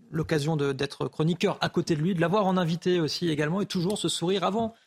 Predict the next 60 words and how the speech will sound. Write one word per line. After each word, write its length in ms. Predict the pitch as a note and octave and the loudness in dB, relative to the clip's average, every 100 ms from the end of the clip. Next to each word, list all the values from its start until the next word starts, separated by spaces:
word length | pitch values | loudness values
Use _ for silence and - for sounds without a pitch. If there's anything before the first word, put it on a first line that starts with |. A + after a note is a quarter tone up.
| - | -4
la 100 | E3+ | -2
prise 220 | E3 G3 | 0 0
d'antenne, 420 | D#3 D#3+ E3+ F3 F3+ | 0 0 0 0 0
ce 140 | E3 | -2
petit 320 | C#3+ F3+ - | -2 -2 0
mot 320 | E3+ D#3+ G3 D3+ | 2 2 2 0
réconfortant, 580 | D#3+ F3+ D#3+ C#3+ E3+ | -2 -2 -4 -4 -2
entre 200 | E3+ D#3+ | -2 0
guillemets, 260 | D#3 D3 F3 | 0 2 0
pour, 260 | - D3+ C#3 | 0 0 0
euh, « 60 | C#3 - _ _ _ | 0 -8 _ _ _
Pas 60 | - | -18
de 60 | - | -6
problème. 380 | F3 E3 D#3 B2+ _ _ | 0 0 -2 -6 _ _
C'est 160 | - E3 | -10 -6
que 100 | E3+ | -4
de 40 | |
la 60 | D#3 | -4
télé, 300 | - D#3+ D#3 | -2 -2 -2
c'est 140 | - | -2
pas, 280 | - D#3+ D3+ | -2 -2 -2
c'est 140 | C#3 | -2
pas 120 | E3 D#3+ | 0 0
un 60 | |
souci, 260 | D#3+ D3+ G3 | 0 -2 -2
ce 120 | F3 | 0
genre 140 | D#3+ D3 | 0 0
de 80 | |
choses. » 280 | C#3+ F3+ F#3+ - - - - - | 0 2 0 -2 -8 -10 -6 -2
Euh, 380 | D#3 D3+ D3+ - | 0 2 0 0
et, 100 | - E3+ | 0 0
et, 260 | - F3 | 2 2
et 40 | E3 | 2
je 80 | - | 2
crois 140 | F3+ | 0
que 160 | F3+ D#3 | 2 0
c'est, 240 | - E3+ | 2 2
euh, 320 | D#3 D3 C#3 - - - | 2 2 -2 -6 -12 -2
les 260 | F3+ F3+ | 0 4
hommages 280 | F#3 G3+ G3+ | 4 2 2
qui, 100 | E3+ | -2
qui 120 | D3+ | -2
sont 140 | - D#3+ | 0 0
donnés 200 | D3+ E3+ | 2 2
aujourd'hui, 380 | E3 D3 D3 F3 | 2 2 2 0
notamment, 460 | D3 D3 E3 D#3 C#3 - - - | 0 0 0 -2 -4 -8 -8 -4
euh, 160 | C3+ | -2
dans 140 | C3 D3 | -2 -2
leur 120 | D3 | -2
dré-, 180 | C#3 D3 | 0 -2
dans 260 | D#3 D3 | -2 -4
leur 140 | C#3 C#3 | -2 -2
dépro 260 | D3 - | -2 -4
qui 120 | F3+ - | -4 -4
sera 200 | D#3 C#3 | -2 0
rediffusé, 500 | D3+ D#3 D#3 C#3+ C#3+ | 0 -2 -2 0 0
euh, 400 | C#3 D3 D3+ D#3 | 0 -4 -6 -8
tout 140 | - | -6
à 80 | D#3+ | 0
l'heure. 220 | E3 F#3 | 0 0